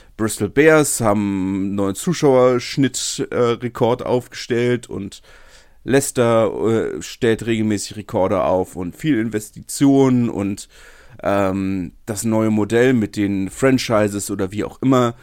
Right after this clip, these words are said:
ähm, das bietet jetzt t-, mehr Raum für Aufstieg und Planbarkeit und, ähm,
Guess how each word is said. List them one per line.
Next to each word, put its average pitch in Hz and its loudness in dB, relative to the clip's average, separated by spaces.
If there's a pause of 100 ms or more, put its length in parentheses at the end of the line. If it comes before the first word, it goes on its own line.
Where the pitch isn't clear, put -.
(320)
ähm, 101 -2
das - -6
bietet 117 -4
jetzt - -8
t-, - -10 (120)
mehr 113 0 (180)
Raum 107 0
für - -4
Aufstieg 120 -4
und - -8
Planbarkeit 107 -2 (120)
und, - -10 (720)
ähm, 101 0